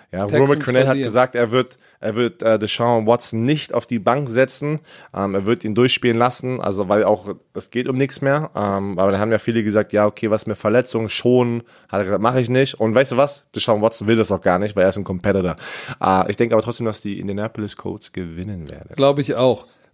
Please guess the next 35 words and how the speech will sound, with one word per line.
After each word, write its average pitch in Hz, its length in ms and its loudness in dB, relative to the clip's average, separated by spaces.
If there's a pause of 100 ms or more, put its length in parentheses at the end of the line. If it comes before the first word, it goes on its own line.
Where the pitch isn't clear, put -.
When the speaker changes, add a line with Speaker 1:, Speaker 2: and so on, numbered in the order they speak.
Speaker 2:
Weil 143 160 6
sie 160 100 0
ja 156 200 4
auch, 147 360 4
äh, 139 260 2
in 147 120 0
der 139 140 4
A 151 180 2
F 131 80 -8
C 143 200 -8
South, 147 420 2 (680)
die 131 240 -8
müssen 156 320 0
richtig 135 300 2
auf 127 100 -2
die 127 140 -8
Tube 147 260 -4
drücken, 139 720 -2 (600)
ähm, 123 580 0
weil 127 380 2 (280)
in 135 120 -4
dem 131 140 2
nächsten 165 300 0
Spiel 139 280 -2
die 127 160 -6
Titans 143 360 0
spielen 147 340 -4
gegen 139 200 -4
die 127 100 -2
Lions, 147 720 0 (520)
was, 135 240 -4
glaube 143 260 4
ich, 139 100 -4
auch, 151 380 2
äh, 131 600 2